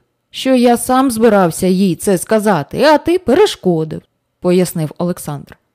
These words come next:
Кіп відійшов у бік метрів на п'ять, зупинився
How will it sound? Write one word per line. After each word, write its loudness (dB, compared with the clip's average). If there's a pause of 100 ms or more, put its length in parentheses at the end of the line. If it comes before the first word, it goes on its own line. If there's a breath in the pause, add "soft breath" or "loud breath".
(480)
Кіп -2
відійшов -2
у 0
бік -2
метрів -2
на 2
п'ять, -12 (340)
зупинився -4